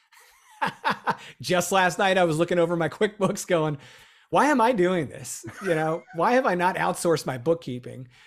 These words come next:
Um, and I think part of it is because it was hard for me to just let go. After all these years, sometimes you just have to learn to let go of certain things. I'm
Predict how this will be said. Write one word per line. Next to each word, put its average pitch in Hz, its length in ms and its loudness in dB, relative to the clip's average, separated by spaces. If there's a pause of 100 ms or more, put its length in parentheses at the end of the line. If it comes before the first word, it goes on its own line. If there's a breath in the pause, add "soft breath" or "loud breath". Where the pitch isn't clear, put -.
(260 loud breath)
Um, 156 360 -4 (440)
and 165 160 0
I 160 120 0
think 175 180 -8
part 190 220 0
of 214 100 -2
it 156 60 -2
is 143 100 -6
because 151 260 -6
it 160 60 0
was 156 140 -6
hard 170 320 -4
for 175 120 -8
me 165 120 -4
to 147 80 -6
just 143 280 -10
let 147 320 -8
go. 123 560 -8
After 151 280 -4
all 180 320 2
these 185 280 -4
years, 131 600 -2 (160)
sometimes 190 500 -4
you 151 80 -8
just 156 160 -8
have 165 160 -6
to 151 80 -4
learn 151 280 -4
to 131 80 -4
let 135 280 -8
go 143 220 -4
of 123 120 -6
certain 131 340 -12
things. 127 420 -16 (440 soft breath)
I'm 180 280 -4